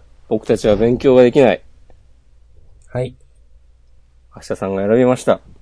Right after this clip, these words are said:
Speaker 2: はい。
Speaker 1: お願いします。
Speaker 2: えーっと、今週は、問い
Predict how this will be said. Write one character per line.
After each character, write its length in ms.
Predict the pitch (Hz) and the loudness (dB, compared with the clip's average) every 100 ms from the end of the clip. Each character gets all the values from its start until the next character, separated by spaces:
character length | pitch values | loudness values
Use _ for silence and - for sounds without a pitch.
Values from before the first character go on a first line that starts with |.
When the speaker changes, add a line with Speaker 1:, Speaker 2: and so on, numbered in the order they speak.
| - _ _ _ - | -20 _ _ _ -10
Speaker 2:
は 160 | 131 | -8
い。 160 | 127 - _ _ _ _ _ _ _ _ _ _ - - _ _ _ _ _ _ _ _ _ _ _ _ _ _ _ _ _ _ _ _ _ - | -8 -12 _ _ _ _ _ _ _ _ _ _ -20 -20 _ _ _ _ _ _ _ _ _ _ _ _ _ _ _ _ _ _ _ _ _ -14
Speaker 1:
お 100 | - | 0
願 140 | 143 123 | 4 4
い 40 | |
し 60 | 113 | 2
ま 80 | 104 | -4
す。 180 | - | -6
Speaker 2:
え 40 | 123 | -8
ー 100 | 170 | -8
っ 40 | - _ _ 127 - | -12 _ _ -16 -8
と、 80 | 160 | -6
今 100 | 143 | -6
週 260 | - 147 143 | -6 -6 -4
は、 320 | 143 170 - _ _ _ _ - _ _ - | -4 -4 -6 _ _ _ _ -20 _ _ -8
問 340 | 147 170 170 | 0 2 2
い 120 | - | -2